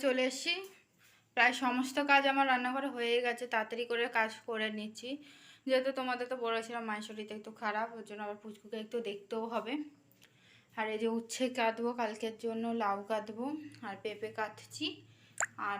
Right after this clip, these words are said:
তোমার পেঁপেটা সেদ্ধ করবো এখন। ভীষণ গরম বন্ধুরা, কি বলবো।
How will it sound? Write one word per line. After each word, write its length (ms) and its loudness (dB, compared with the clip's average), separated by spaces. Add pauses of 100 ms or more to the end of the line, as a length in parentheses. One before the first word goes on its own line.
তোমার 240 -6 (120)
পেঁপেটা 420 -6 (260)
সেদ্ধ 240 -6 (160)
করবো 240 -4 (140)
এখন। 240 -4 (1300)
ভীষণ 340 0 (120)
গরম 300 4
বন্ধুরা, 320 0 (100)
কি 80 -8 (140)
বলবো। 300 -4